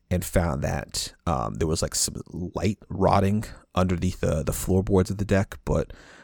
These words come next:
nothing that was, like, significantly, you know, significant causes for concern. Um, but, like, things like that, like, it, he, he does a lot of safety checks. He had found that there was one outlet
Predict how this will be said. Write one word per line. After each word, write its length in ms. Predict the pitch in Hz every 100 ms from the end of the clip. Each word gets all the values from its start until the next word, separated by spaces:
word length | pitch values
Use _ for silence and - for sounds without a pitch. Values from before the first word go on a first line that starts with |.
| -
nothing 300 | 92 - 87
that 140 | 76
was, 120 | 57 -
like, 200 | 87 -
significantly, 840 | - - - - 80 71 80 85
you 80 | 90
know, 100 | 76
significant 560 | 67 - 87 - 85 -
causes 380 | - 90 - -
for 100 | -
concern. 540 | - - 95 92 104 _ - - - - _ -
Um, 480 | 95 90 82 - - _ _ - -
but, 60 |
like, 120 | 151 156
things 260 | 175 160
like 140 | 98 -
that, 180 | 92
like, 240 | - - -
it, 160 | 113
he, 200 | - 120 -
he 140 | 107
does 120 | 110
a 60 | 104
lot 180 | 87 87
of 80 |
safety 400 | - - 98 - -
checks. 400 | - - - -
He 200 | - 95
had 100 | 87
found 340 | - 98 98
that 280 | 95 90 -
there 140 | 95
was 180 | 82 85
one 540 | 95 92 90 87 90 - _
outlet 420 | 92 - 95 98